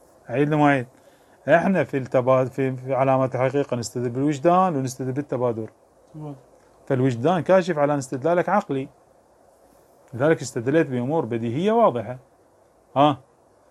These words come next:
Speaker 1: فبالتالي استدلال عقلي على ال-، على ال-، الدلالة، ها تثبت ال-، الدلالة بال-، بالاستدلال العقلي. أعيدها لما أعيدها.
Speaker 2: مم.
Speaker 1: هذا مما يؤيد شنو ما قلناه قبل قليل، بأن تدل على إعدام المهية، والتكرار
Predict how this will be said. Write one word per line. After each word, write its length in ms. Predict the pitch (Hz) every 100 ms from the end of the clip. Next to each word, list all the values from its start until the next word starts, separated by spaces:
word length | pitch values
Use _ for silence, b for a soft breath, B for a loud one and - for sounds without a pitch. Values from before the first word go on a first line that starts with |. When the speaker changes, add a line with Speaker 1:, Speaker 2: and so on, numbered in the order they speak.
| _
Speaker 1:
فبالتالي 320 | 123 123 147
استدلال 440 | 139 139 139 151 143
عقلي 280 | 170 151 143
على 200 | 151 160
ال-، 100 | 135
على 220 | 139 160
ال-، 240 | 156 160
الدلالة، 800 | 143 139 147 165 165 175 180 175 - _ _
ها 120 | 117 113
تثبت 480 | - 156 160 156
ال-، 160 | 165 131 131
الدلالة 720 | 139 123 127 120 139 147 143
بال-، 160 | 120 127
بالاستدلال 560 | 131 143 - 135 151
العقلي. 540 | 147 147 156 165 170 160 _ _ _ _ _ _ -
أعيدها 260 | 127 151 165
لما 120 | 165
أعيدها. 320 | 156 139 135 -
Speaker 2:
مم. 60 | 135 131
Speaker 1:
هذا 300 | 160 143 135
مما 220 | 135 135
يؤيد 440 | 131 147 185 190
شنو 180 | - 170
ما 160 | 123 120
قلناه 400 | 107 110 151 190
قبل 280 | 110 92
قليل، 360 | 90 113 110 107
بأن 680 | 104 123 165 170 165 175 190 b b b -
تدل 380 | 120 147 175
على 220 | 156 131 127
إعدام 360 | 113 156 170
المهية، 680 | 151 131 117 117 113 117 110 b b b 117
والتكرار 840 | 123 165 - 175 170 185 202